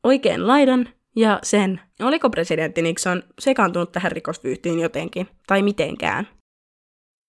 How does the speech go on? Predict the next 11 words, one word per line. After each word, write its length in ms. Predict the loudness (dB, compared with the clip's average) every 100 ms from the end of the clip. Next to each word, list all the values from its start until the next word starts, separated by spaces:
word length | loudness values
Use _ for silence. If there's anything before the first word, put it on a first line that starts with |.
| _ -6
Sekä 220 | 0 2 2
senaatti 640 | 2 4 2 2 0 -2 _ -2
että 260 | -2 0 2
Archibald 480 | 2 2 -4 -4 -4 2
Cox 400 | 2 0 -10 -14 _
jättivät 420 | 0 2 2 2
haasteen, 580 | 2 2 0 -2 -4 -2
jossa 240 | -2 0 2
näitä 220 | 4 4
nauhoja 480 | 6 4 4 0 -2 _ 0
luonnollisesti 880 | 4 4 4 2 2 2 2 -4